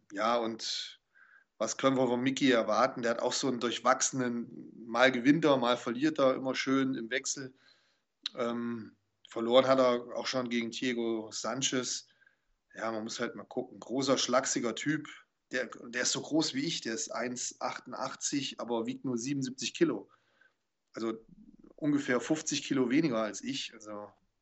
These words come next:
<laughs> Wahnsinn. Aber gut, der presst sich natürlich dann auch rein in die Gewichtsklasse.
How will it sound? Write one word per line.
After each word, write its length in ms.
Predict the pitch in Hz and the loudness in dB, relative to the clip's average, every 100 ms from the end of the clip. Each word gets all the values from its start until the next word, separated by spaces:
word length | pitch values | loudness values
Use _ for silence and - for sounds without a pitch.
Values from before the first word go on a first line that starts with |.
| - | -8
<laughs> 240 | 156 - | -8 -8
Wahnsinn. 500 | 110 117 120 107 123 - _ - - - - - - _ _ _ _ - - | -8 -6 -4 -6 -8 -14 _ -20 -18 -18 -18 -20 -20 _ _ _ _ -12 -6
Aber 180 | 107 110 | -4 -2
gut, 220 | 123 - | -4 -4
der 80 | 107 | -4
presst 360 | - 117 - | -4 -4 -2
sich 100 | 127 | -2
natürlich 300 | 120 113 120 | -4 -6 -6
dann 140 | - 113 | -6 -6
auch 140 | 101 | -4
rein 200 | 101 123 | -2 -2
in 80 | 127 | -4
die 100 | 120 | -6
Gewichtsklasse. 800 | 117 127 - - 123 117 120 117 | -6 -6 -8 0 0 0 -4 -6